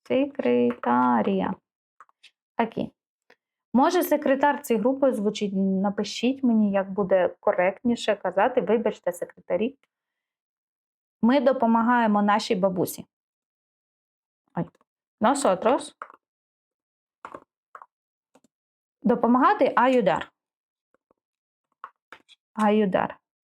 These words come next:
Прибираємо ар закінчення.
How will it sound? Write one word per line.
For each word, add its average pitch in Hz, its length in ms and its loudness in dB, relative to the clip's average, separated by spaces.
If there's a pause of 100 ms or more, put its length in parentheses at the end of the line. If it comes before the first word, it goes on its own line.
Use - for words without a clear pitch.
(560)
Прибираємо 196 840 0 (920)
ар 185 360 2
закінчення. 302 760 0